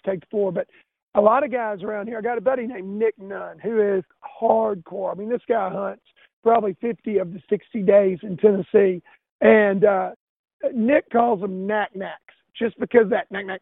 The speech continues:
knack, knack, knack, that noise you were, uh, that you were making just then, that is so dead on. I mean, Rocky, you sound a whole lot like a great up right then and there. But, um, Nick's and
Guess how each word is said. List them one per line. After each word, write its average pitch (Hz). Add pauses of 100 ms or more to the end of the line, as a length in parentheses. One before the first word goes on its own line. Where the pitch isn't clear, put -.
knack, 196 (120)
knack, 180
knack, 196 (320)
that 202
noise 226
you 214
were, 185 (520)
uh, 180 (560)
that 190
you 233
were 214
making 208
just 196
then, 208
that 202
is 185 (140)
so 247
dead 220
on. 208
I 190
mean, 196
Rocky, 240 (260)
you 233
sound 359
a 175
whole 220
lot 302
like - (100)
a -
great 214
up 208 (480)
right 208
then 226
and 208
there. 233 (100)
But, 214 (480)
um, 208 (260)
Nick's 226 (800)
and 208